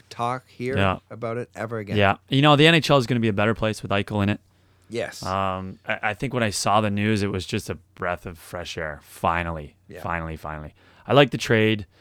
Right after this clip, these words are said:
Speaker 2: um, but, you know, I just think this whole ordeal and now kind of Buffalo can just move on from it.
Speaker 1: Yeah.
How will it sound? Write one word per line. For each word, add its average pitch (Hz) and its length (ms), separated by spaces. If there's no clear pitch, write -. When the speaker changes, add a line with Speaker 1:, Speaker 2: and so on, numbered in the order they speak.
Speaker 2:
um, 92 680
but, 98 240
you - 140
know, 95 80
I 92 100
just 104 300
think 98 400
this - 320
whole 127 360
ordeal 107 800
and 98 120
now 98 340
kind 107 160
of 90 80
Buffalo 113 360
can 107 140
just 98 140
move 104 240
on 95 220
from 95 200
it. 92 200
Speaker 1:
Yeah. 80 120